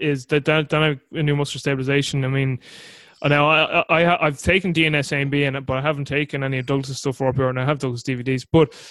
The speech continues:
like, I mean, D N S are similar in terms of, like, they teach you all about these reflexive points as well. And, I mean, if you read up on, like, child development or, uh, neurodevelopment, I mean, it's fairly well established that these points exist, that they're there, like, as well. So, again, there is supporting evidence,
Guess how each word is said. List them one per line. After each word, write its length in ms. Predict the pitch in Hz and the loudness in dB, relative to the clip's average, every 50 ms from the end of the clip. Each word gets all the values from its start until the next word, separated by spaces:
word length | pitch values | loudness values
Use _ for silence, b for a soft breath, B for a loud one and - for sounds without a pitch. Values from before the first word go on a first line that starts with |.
| B B | B B
like, 180 | 165 160 139 | 2 2 4
I 40 | 170 | 4
mean, 120 | 175 175 | 4 4
D 160 | 175 - 247 202 | 4 2 0 0
N 100 | 170 170 | 0 0
S 220 | 202 208 - - | 0 0 -2 -4
are 40 | 160 | -4
similar 300 | - - 160 160 151 143 | -2 0 0 2 0 -2
in 60 | 139 | -2
terms 240 | - 147 147 143 131 | -2 -2 -2 -2 -2
of, 60 | 139 | -2
like, 100 | 135 127 | -2 0
they 180 | - 151 156 151 | 0 0 0 0
teach 220 | - 156 139 - | 0 -2 -4 -2
you 60 | 139 | -2
all 200 | 127 139 160 165 | -2 0 2 4
about 160 | 165 156 139 | 4 2 2
these 220 | - 139 135 123 127 | 2 0 -4 -2 -2
reflexive 480 | 135 131 - - 135 127 - - 135 | -4 -4 -4 -4 -4 -4 -4 -6 -6
points 280 | - - 131 127 127 - | -2 0 0 0 -2 -2
as 120 | 131 120 | -2 0
well. 220 | 131 139 143 139 135 | 2 2 4 2 2
And, 120 | 131 139 | 0 0
I 60 | 143 | 2
mean, 160 | 151 156 156 156 | 2 2 2 2
if 120 | 151 - | 2 2
you 180 | - 160 151 147 | 4 4 4 4
read 320 | 139 135 139 160 196 175 | 2 2 2 2 4 4
up 200 | 156 185 208 - | 4 4 4 4
on, 300 | 208 175 151 143 139 139 | 2 2 2 2 2 0
like, 220 | 135 135 127 127 - - | 0 -2 -4 -4 -8 -8
child 280 | - - 143 143 143 135 | -2 0 2 2 2 2
development 540 | 131 127 135 135 139 127 131 127 123 - | 0 -2 -2 -2 -2 -4 -6 -6 -6 -4
or, 220 | 131 127 127 123 - B B B B B B B B - | -4 -4 -4 -4 -6 B B B B B B B B -6
uh, 160 | 131 127 123 | -4 -2 0
neurodevelopment, 800 | 131 139 139 139 127 127 127 135 131 135 - 127 123 123 120 | 2 2 2 2 0 0 -2 -2 -2 -2 -4 -6 -8 -6 -6
I 40 | 127 | -6
mean, 200 | 127 131 131 127 | -4 -4 -4 -4
it's 100 | 123 - | -6 -4
fairly 180 | - 190 190 160 | -2 0 2 2
well 120 | 147 143 139 | 2 2 0
established 460 | - - - 135 147 156 143 139 - | 0 -2 0 0 0 2 0 -2 -4
that 140 | 127 113 - | -4 -8 -6
these 180 | 135 131 120 | -6 -6 -4
points 380 | - - 135 131 123 - - - | -4 -4 -2 -4 -4 -6 -10 -14
exist, 400 | 123 113 - - 135 139 - - | -14 -12 -6 -4 -4 -4 -4 -6
that 160 | - 120 - | -10 -10 -10
they're 120 | - 113 113 - | -12 -12 -8 -4
there, 200 | 123 131 139 139 | -2 0 0 0
like, 220 | 127 120 117 120 - | -2 -4 -8 -10 -10
as 80 | 120 | -8
well. 180 | 123 123 127 123 | -4 -4 -4 -4
So, 180 | - - 135 131 | -2 -2 -2 -2
again, 260 | 135 131 147 143 139 | -2 0 -2 0 0
there 160 | 139 143 143 | 2 4 4
is 240 | 160 180 175 156 - | 6 6 6 4 2
supporting 680 | - - - - - 147 - - 165 156 143 123 127 | -2 -8 -6 -2 -2 -2 0 2 2 2 2 0 0
evidence, 520 | 131 147 156 156 151 139 120 - - - | 0 0 0 0 -2 -4 -4 -6 -12 -14